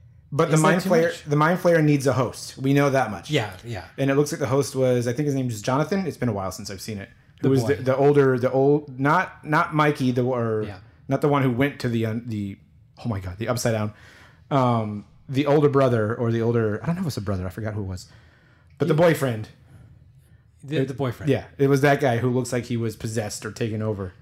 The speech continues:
Speaker 2: So now we know who the, in theory, we know who the villain
Speaker 1: Yeah.
Speaker 2: is. We know who has been possessed, so we, we know that the secret reveal, I guess. And now we're gonna watch a whole season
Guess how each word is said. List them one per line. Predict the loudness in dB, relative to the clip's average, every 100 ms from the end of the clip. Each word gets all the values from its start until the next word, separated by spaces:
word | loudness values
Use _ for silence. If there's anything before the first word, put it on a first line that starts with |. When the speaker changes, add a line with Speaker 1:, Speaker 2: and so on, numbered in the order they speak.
| -20
Speaker 2:
So | -8 -4 -2 -4 -6
now | -8 -6 -4 -4 -4 -6 -10 -14
we | -10 -8
know | -6 -6 -4 -4
who | -6 -6
the, | -8 -12 -18 -20 -20 -20 -20 -16 -10
in | -8
theory, | -2 0 0
we | -2 -6
know | -6 -6
who | -6
the | -6
villain | -6 -6 -4
Speaker 1:
Yeah. | -4
Speaker 2:
is. | -4 -10 -18 -20 -20 _ _
We | -10 -8 -8
know | -8 -6 -4 -4 -4 -6 -12 _ -20 -10
who | -6 -4 -6 -12 -16
has | -10 -10
been | -10 -8
possessed, | -8 -6 -6 -8
so | -8 -6
we, | -8 -12 -16
we | -12 -8
know | -6 -6 -6
that | -8 -12 -18 -20 -20 -20 -20 _ -20 -20
the | -14
secret | -12 -12 -12 -14 -14 _ -20 -12
reveal, | -10 -6 -8 -8 -12
I | -12
guess. | -12 -12 -14 -16 -20 -20 _ -20 -18 -10
And | -6 -6 -6 -6 -10 -14 -20 -20 -20 -20 -12
now | -10 -6 -4 -2
we're | -2
gonna | -4 -4
watch | -4 -6
a | -10
whole | -8 -6 -6
season | -8 -8 -8 -8 -12 -16